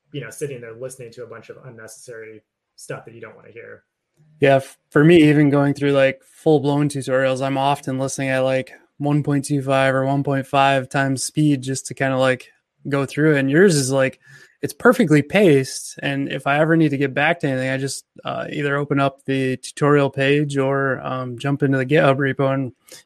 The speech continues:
Speaker 2: know, right there's all the answers. So I kind of feel like your, your video is kind of like the piece. It's like the trailer to the movie. I'm like, "Oh, yeah, I know what this is about." Then I can
Speaker 1: Nice,
Speaker 2: keep
Speaker 1: yeah.
Speaker 2: going.
Speaker 1: <laughs>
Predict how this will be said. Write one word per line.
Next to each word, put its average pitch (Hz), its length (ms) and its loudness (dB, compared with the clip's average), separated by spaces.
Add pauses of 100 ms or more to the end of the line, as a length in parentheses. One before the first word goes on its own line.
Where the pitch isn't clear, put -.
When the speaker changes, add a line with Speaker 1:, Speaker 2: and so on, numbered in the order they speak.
Speaker 2:
know, 131 100 0
right 139 200 2
there's 156 240 6
all 147 200 6
the 135 100 4
answers. 123 420 -4
So 131 300 -2 (380)
I 131 40 -10
kind 190 220 4
of - 80 2
feel 165 140 8
like 147 160 6 (100)
your, 139 260 2 (160)
your 143 220 -4
video 180 380 6
is 147 120 2
kind 156 240 0
of 143 100 2
like 131 260 0 (160)
the 131 100 -8 (140)
piece. 147 380 -4
It's 131 160 -8
like 143 160 -4
the 143 80 -4
trailer 160 600 4
to 147 140 -4
the 135 100 0
movie. 139 360 0
I'm 139 140 -2
like, 156 140 -8
"Oh, 165 180 -4
yeah, 151 200 -2
I 139 60 -4
know 151 120 0
what 131 120 -6
this 131 200 -10
is 123 100 -8
about." 123 360 -6 (220)
Then 139 100 -8
I 139 100 -6
can 123 80 -12
Speaker 1:
Nice, 131 160 -8
Speaker 2:
keep 143 140 -6
Speaker 1:
yeah. 135 140 -4
Speaker 2:
going. 135 280 -6
Speaker 1:
<laughs> - 160 -18